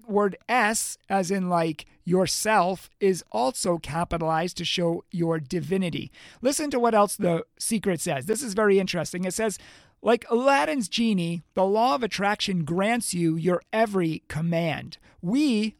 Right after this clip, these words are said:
are the creators, not only of our own personal destinies, but ultimately, we are the creators of ultimate destiny. We are the creators of the universe,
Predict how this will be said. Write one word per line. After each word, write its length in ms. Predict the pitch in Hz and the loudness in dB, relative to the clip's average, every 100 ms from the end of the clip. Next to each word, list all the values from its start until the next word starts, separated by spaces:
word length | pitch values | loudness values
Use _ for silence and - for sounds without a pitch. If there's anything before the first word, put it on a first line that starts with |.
| _ | _
are 360 | 220 240 190 190 | 0 4 4 4
the 100 | 185 | 0
creators, 760 | - 196 202 220 175 - - - - - | -2 0 4 4 2 -4 -12 -16 -20 -2
not 300 | 190 247 381 | 2 2 2
only 560 | 262 285 330 208 165 180 - | 2 2 4 0 0 -4 -2
of 100 | 196 | 2
our 280 | 190 180 - 226 | 4 4 0 0
own 380 | 269 277 214 - _ | 0 -2 -8 -12 _
personal 540 | - 254 - 190 156 - | 0 0 0 -4 -6 -8
destinies, 760 | - 196 - 294 185 131 143 - - - | -6 -4 -4 -2 -4 -4 -10 -12 -16 -4
but 140 | - 214 | 0 2
ultimately, 960 | 226 277 269 202 180 185 170 165 170 170 - - - | 4 4 4 -6 -4 -4 -4 -4 -2 -4 -8 -20 -8
we 460 | 160 262 294 294 - | 0 2 2 0 -2
are 220 | 220 226 233 | 4 4 6
the 120 | 190 | 2
creators 580 | - 196 196 208 208 - | 0 4 6 6 2 0
of 280 | 208 208 214 - _ | 0 2 0 -2 _
ultimate 640 | 240 262 - 220 202 202 - _ 175 | 4 4 2 0 0 -2 -8 _ -2
destiny. 720 | 196 196 - 196 170 143 - - _ | 0 0 0 -2 -2 -4 -10 -20 _
We 320 | 160 233 294 | -2 0 4
are 120 | 262 | 4
the 100 | 247 | 2
creators 500 | - 220 202 202 185 | 0 0 4 4 4
of 160 | 190 170 | 0 -2
the 80 | 185 | -2
universe, 600 | 175 170 165 170 170 - | 0 -2 0 0 0 -2